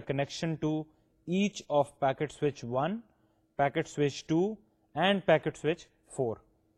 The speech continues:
تو غور کیجیے گا، تھرڈ نوڈ کو ذرا غور کریں گرافیکل ریپرزینٹیشن میں کہ basically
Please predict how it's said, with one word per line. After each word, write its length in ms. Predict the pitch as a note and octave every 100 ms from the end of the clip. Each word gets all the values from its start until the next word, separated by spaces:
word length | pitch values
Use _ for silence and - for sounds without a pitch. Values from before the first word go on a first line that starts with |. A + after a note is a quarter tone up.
| _ _
تو 100 | B2+
غور 180 | C3 C#3
کیجیے 320 | C#3+ C#3 E3+
گا، 100 | D3 - _ _ _
تھرڈ 340 | - D#3 F3
نوڈ 340 | D3 C#3 D3 C#3+
کو 100 | D3+
ذرا 160 | C3+
غور 200 | B2 A#2+
کریں 280 | B2+ C3 D3
گرافیکل 380 | B2+ A#2+ B2 C#3
ریپرزینٹیشن 560 | A#2+ A#2+ A#2+ A2+ A2 C#3+
میں 140 | C#3 - _ _ _ -
کہ 60 |
basically 760 | B2 C#3 C3+ C#3 D#3 E3 E3